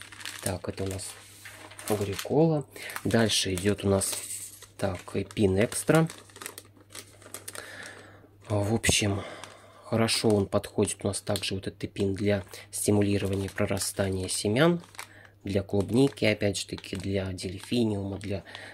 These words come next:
вообще для всех семян, в принципе, можно замачивать. А, также идёт у нас обработка, ну, когда у нас вот эти весенние, так скажем, заморозки вот эти, то есть все вот эти вот для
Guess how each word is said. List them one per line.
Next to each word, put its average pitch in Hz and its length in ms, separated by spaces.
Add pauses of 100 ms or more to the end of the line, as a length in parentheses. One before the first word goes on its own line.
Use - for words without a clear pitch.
(120)
вообще - 380
для 95 160
всех - 280
семян, 113 300
в - 60
принципе, - 400
можно 98 280
замачивать. 113 600 (360)
А, 101 320
также 101 440
идёт 95 280
у 101 60
нас - 360
обработка, 143 880 (540)
ну, 180 240 (680)
когда 98 280
у 92 60
нас - 260
вот - 180
эти - 280 (520)
весенние, 98 600
так - 220
скажем, 92 500 (680)
заморозки 107 680
вот 87 100
эти, - 140
то - 120
есть 85 140
все - 200
вот 92 120
эти - 120
вот 78 100 (100)
для 101 340